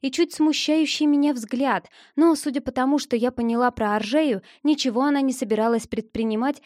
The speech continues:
без моего первого шага — а я его по понятным причинам не собиралась делать.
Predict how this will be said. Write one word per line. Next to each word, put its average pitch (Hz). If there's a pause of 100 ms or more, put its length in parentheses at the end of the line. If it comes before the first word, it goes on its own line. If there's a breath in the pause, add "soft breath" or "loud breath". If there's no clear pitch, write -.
(160 soft breath)
без 262
моего 240
первого 196
шага — 170 (300)
а 302
я 302
его 349
по 294
понятным 240
причинам 254
не 240
собиралась 196
делать. 170